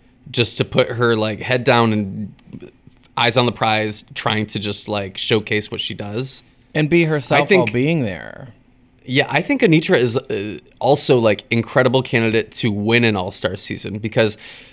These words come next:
Speaker 1: you go into a regular season and you're expected to have all this budget for all these looks to, like, compete. A lot of these queens that are, it's their first season, they don't have the budget, but Anitra has the skill level to create any look.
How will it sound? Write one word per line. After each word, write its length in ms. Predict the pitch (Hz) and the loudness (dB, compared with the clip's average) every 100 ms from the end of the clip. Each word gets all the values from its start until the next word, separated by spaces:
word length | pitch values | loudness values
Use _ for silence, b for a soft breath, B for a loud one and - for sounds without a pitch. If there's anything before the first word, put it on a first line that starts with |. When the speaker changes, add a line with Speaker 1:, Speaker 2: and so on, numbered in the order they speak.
| B | B
Speaker 1:
you 180 | 120 123 | 0 4
go 260 | 139 143 | 6 6
into 300 | 156 156 147 | 6 4 4
a 60 | 113 | 6
regular 420 | 117 151 160 139 | 4 4 6 6
season 460 | - 127 110 120 113 | 4 -2 2 2 2
and 340 | 113 113 113 | 0 -2 0
you're 100 | 110 | -2
expected 420 | 107 - 123 131 | -2 -2 -2 -2
to 60 | 117 | 0
have 200 | 117 110 | 0 -2
all 240 | 110 113 | 2 0
this 160 | 117 - | 0 -4
budget 480 | - 117 110 120 - | -2 -2 0 -2 -4
for 500 | 113 107 104 104 - | -2 0 2 0 0
all 160 | 107 | -2
these 260 | 104 104 - | -2 -4 -4
looks 460 | 110 110 - - - - | -2 -2 -2 -4 -4 -4
to, 120 | 113 | -4
like, 280 | 101 98 - | -2 -6 -6
compete. 580 | 117 107 - 143 120 B B B B B | -6 -6 -2 0 0 B B B B B
A 80 | 131 | -2
lot 200 | 127 135 | 0 2
of 40 | |
these 160 | 139 131 | 2 0
queens 380 | - 139 135 117 | 0 2 2 2
that 180 | 120 117 | 2 4
are, 180 | 113 | 4
it's 220 | 113 117 - | 2 -2 -2
their 120 | 113 | -2
first 280 | - 113 - | 0 -2 -2
season, 260 | 127 123 | -2 0
they 80 | 117 | 2
don't 160 | 127 123 | 2 2
have 320 | 110 117 113 | 0 0 0
the 80 | 101 | -2
budget, 500 | 147 127 120 113 101 | 0 0 -2 -4 0
but 460 | 196 214 143 147 B B B B B _ _ _ | 2 4 4 0 B B B B B _ _ _
Anitra 440 | 131 131 208 165 156 | 4 4 4 2 2
has 500 | 135 131 117 117 - - | 2 2 2 0 -2 -6
the 160 | 117 117 | -6 -2
skill 300 | - 147 143 | 0 2 4
level 260 | 139 113 | 4 2
to 140 | 117 127 | -2 -4
create 560 | - 113 117 110 107 - | -4 -2 0 0 0 0
any 200 | 113 110 | 2 2
look. 380 | 107 107 - | 0 -4 -4